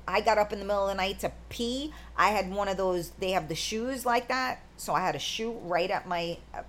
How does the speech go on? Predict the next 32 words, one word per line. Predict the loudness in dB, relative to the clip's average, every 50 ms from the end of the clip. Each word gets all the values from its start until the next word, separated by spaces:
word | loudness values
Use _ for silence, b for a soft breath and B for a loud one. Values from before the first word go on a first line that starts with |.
| -4 0
on | 0 0 2 0
my, | -2 -2 -2
on | -2 -2 -2
the | -2 -6
floor. | -6 -4 -2 2 6 6 6 6 4 B B B B B B B B 2 4
I | 4 6
didn't | 6 4 2
even | 2 2 0 2 2
walk | 6 6 6 4 4 -2
to | -6 -4
the | -4
bathroom | -6 -6 -8 -2 0 4 6 8 8 8 6 4 -2 -4 -2 0 0 -2 -2 -4 -6 -8 -10 -10 -14 -16 -18 -18 -18 -14 -8
without | -2 -2 -2 -2 -2 0 2 4 6 6 6 6 4 2 -2
it | -4 -4 -4 -6
being | -6 -4 -4 -6 -6 -8 -10 -8
protected. | -6 -6 -6 -2 -2 -2 -2 -2 -4 -8 -8 -8 -8 -10 -14 -18 -20 -20 -20 -20 -20 -20 -20 -20 -20 -20 -2 0
Um, | 2 2 2 2 0 -2 -6
so | -6 -2 -2 0 2
I | 4 2 2
did | 2 0 0
not | 2 2 2 2 2 2
mess | 0 -2 -2 -2 -2
around. | -2 -2 -2 -2 -4 -4 -6 -10 -12 -14 -14 -14 -12 -6 -2
Um, | -2 0 0 0 -2 -2 -4 -6 -8 -8
you | -8 -6 -4 -4
know, | -2 -2 -2 -2 -2 -4 -2
but | 0 0 0
again, | 2 0 0 0 0 0 -2 -2 0
yes, | 2 2 2 0 -2 -6 -4
I | 0 2 2 4
was | 2 2 -2 -4 -6
fortunate | -6 -4 -2 0 0 -2 -2 -6 -6 -6 -6 -6 -8